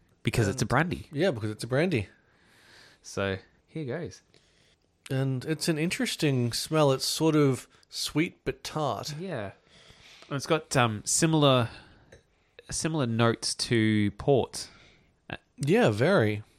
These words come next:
Speaker 1: like, a couple of similarities. You can definitely smell the apple,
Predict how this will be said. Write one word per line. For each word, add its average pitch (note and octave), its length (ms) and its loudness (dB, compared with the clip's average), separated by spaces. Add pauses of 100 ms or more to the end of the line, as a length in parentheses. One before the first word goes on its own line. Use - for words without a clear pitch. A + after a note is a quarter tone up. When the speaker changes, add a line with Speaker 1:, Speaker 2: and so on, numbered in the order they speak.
Speaker 1:
like, A2 160 -4
a G#2+ 60 -6
couple - 240 -6
of A#2 80 -6
similarities. G2+ 800 0 (300)
You A#2+ 120 2
can A2 140 -2
definitely C#3 300 0
smell A#2 260 2
the A2 160 2
apple, F2 400 2